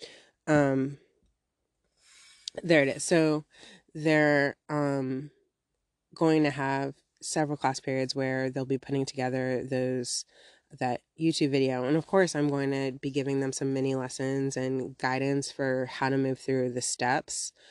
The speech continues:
but a lot of that is also gonna be work time.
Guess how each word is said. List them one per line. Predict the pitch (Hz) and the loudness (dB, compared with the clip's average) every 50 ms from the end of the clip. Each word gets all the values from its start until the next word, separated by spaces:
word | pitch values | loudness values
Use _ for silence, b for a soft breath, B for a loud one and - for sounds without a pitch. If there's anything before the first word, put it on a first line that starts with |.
| B B B B B B - | B B B B B B -2
but | - 139 135 135 - - | 0 2 2 2 0 0
a | 156 | 0
lot | 147 147 131 131 131 | 2 2 2 2 2
of | 135 131 | 0 0
that | 131 127 | 0 -2
is | 127 127 - | -2 -2 -4
also | 123 127 - 139 | -6 -6 -6 -4
gonna | 131 135 127 | -2 0 0
be | 123 123 123 | 0 0 -2
work | 120 - 117 - - | -4 -6 -8 -8 -8
time. | - - 117 110 107 - 151 | -8 -8 -6 -8 -8 -10 -12